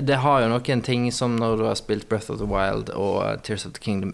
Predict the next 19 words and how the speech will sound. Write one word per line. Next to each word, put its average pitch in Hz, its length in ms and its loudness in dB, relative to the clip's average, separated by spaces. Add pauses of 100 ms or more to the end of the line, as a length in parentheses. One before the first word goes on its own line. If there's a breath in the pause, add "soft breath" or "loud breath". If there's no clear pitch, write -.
er 101 140 0
litt 101 240 -4
clunky, 98 520 -2
og 101 460 -2
kamera 101 520 0
er 98 40 -4
ikke - 180 -6
nødvendigvis 98 360 -4
din 98 180 -2
beste - 340 -6
venn, 95 380 -2
og 101 400 -2 (760 loud breath)
du 107 80 -8
må 110 120 0
sikte - 380 -4
på 104 120 -6
ting 101 220 0
som 98 200 -4
du, 98 420 -2